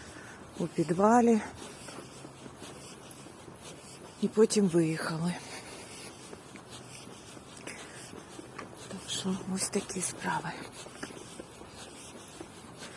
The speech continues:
Підтримуємо своїх <laughs> українців.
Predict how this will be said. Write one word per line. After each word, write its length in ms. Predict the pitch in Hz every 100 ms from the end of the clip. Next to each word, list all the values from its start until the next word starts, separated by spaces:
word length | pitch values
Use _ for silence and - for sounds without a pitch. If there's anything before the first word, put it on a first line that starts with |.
| - - -
Підтримуємо 920 | 190 - - 240 240 214 196 190 190
своїх 720 | - 180 185 156 147 - - - - -
<laughs> 300 | 202 - -
українців. 920 | 240 - - 180 170 175 170 - -